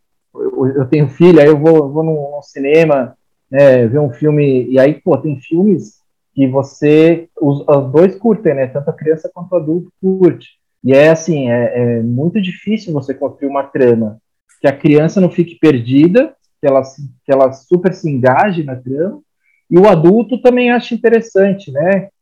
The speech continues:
Você tem camadas ali que, que cada um vai conectar a seu jeito. E uma das coisas muito boas que o gênio do crime consegue é isso, né? Ele consegue construir uma trama que, inclusive, depois pesquisando sobre, sobre o livro, entrevistas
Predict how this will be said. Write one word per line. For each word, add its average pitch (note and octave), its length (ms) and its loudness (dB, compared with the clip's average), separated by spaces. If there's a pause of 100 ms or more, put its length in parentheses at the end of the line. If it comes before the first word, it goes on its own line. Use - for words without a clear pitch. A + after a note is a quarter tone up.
(140)
Você B2+ 120 -6
tem D#3+ 180 -6
camadas E3 680 2
ali C#3+ 240 2
que, D3 480 -2
que B2+ 140 -12
cada D3+ 180 -2
um D#3+ 100 -4
vai E3+ 100 0
conectar E3+ 440 -2
a D#3+ 40 -2
seu F#3 260 -4
jeito. B2+ 340 -4 (540)
E C3+ 420 4
uma D3 200 0
das F3 180 2
coisas D#3 360 0
muito F#3+ 420 -6
boas D#3+ 440 0
que C#3+ 80 -12
o B2 40 -8
gênio D3 280 -4
do C#3 100 -8
crime C#3+ 320 -12
consegue D3 560 -6
é A3 60 -2
isso, E3+ 540 -6
né? B2+ 220 -16 (440)
Ele B2 200 0
consegue C#3+ 420 -2
construir C#3+ 380 -4
uma F3 180 2
trama F3 440 4
que, D#3 120 -6
inclusive, D3+ 720 0 (240)
depois D3+ 440 2
pesquisando D3+ 920 0
sobre, C3+ 640 -2
sobre C3 240 -12
o C3 40 -6
livro, D3 420 0
entrevistas C#3 580 -10